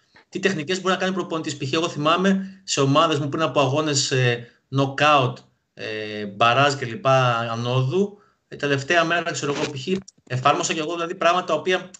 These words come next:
θα μου άρεσαν σαν αθλητής ή που είχα διαβάσει ότι κάνουν μεγάλοι προπονητές. Τους έβαλα να παίξουν ποδόσφαιρο αντί για μπάσκετ στο ζέσταμα.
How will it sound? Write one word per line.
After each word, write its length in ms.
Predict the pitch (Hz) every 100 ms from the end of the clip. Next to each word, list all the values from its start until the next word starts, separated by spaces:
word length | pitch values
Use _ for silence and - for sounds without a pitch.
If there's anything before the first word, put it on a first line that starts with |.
| _
θα 120 | 139
μου 140 | 135
άρεσαν 200 | 165 135
σαν 100 | 147
αθλητής 360 | 156 131 127 170
ή 60 | 190
που 100 | 190
είχα 100 | 170
διαβάσει 280 | 156 160 180
ότι 100 | -
κάνουν 180 | 180
μεγάλοι 200 | 175 180
προπονητές. 500 | 180 170 170 165 131
Τους 100 | -
έβαλα 180 | 147 156
να 60 | 151
παίξουν 240 | 120 165
ποδόσφαιρο 520 | 156 151 165 - 110
αντί 100 | 104
για 100 | 107
μπάσκετ 360 | 98 104 104 98
στο 100 | 104
ζέσταμα. 560 | 101 98 98 95 95